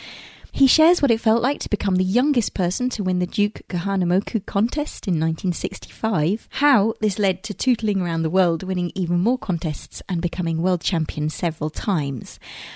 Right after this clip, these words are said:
And I guess you could say that what changed the course of Jeff's life was to negotiate the Quicksilver license for the U S A and Europe.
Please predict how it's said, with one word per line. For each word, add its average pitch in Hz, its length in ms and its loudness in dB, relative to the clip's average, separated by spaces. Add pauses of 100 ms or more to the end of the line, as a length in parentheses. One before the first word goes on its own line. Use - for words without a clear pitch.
(140)
And 269 380 2 (100)
I 269 120 2
guess - 320 0
you 359 60 0
could 226 160 2
say 175 300 0
that 170 140 -2
what 196 180 -2
changed 269 380 2
the 233 60 0
course - 360 0
of 180 120 -6
Jeff's - 320 -4
life 170 500 -4
was 202 200 0
to - 140 0
negotiate 214 520 2
the - 80 -4
Quicksilver - 420 -2
license 147 460 -2
for - 100 -10
the 175 120 -2
U 165 100 2
S 165 180 -2
A 165 100 -2
and 175 140 0
Europe. 208 400 2